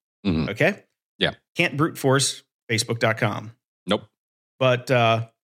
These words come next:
Speaker 2: you know, you could, uh, do it on beta dot facebook dot com
Speaker 1: <laughs>
Speaker 2: and do it just fine. <laughs>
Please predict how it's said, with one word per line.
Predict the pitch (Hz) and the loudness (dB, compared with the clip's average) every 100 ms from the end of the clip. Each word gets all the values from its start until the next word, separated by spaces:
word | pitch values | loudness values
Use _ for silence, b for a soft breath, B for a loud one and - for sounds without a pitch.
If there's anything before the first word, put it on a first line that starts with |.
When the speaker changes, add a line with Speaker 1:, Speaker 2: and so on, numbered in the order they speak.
| _ _ - | _ _ -4
Speaker 2:
you | 120 | 0
know, | 117 | 2
you | 117 123 127 | 2 0 0
could, | 131 123 117 117 | 2 0 0 0
uh, | 113 110 | 2 0
do | 113 127 127 | -2 -4 -2
it | 123 | 2
on | 120 113 110 101 | 2 2 0 -2
beta | 117 127 262 | -2 0 2
dot | 220 156 | 2 2
facebook | 139 135 120 120 | 2 0 0 0
dot | 117 110 | 0 0
com | 117 110 208 - _ | 0 0 -4 -8 _
Speaker 1:
<laughs> | - - | -20 -2
Speaker 2:
and | 143 104 80 127 117 | 2 2 2 2 2
do | 120 127 | 2 0
it | - | -2
just | 113 110 123 185 | -8 -2 -2 0
fine. | - 113 87 90 | 0 -2 -2 -6
<laughs> | 120 | -8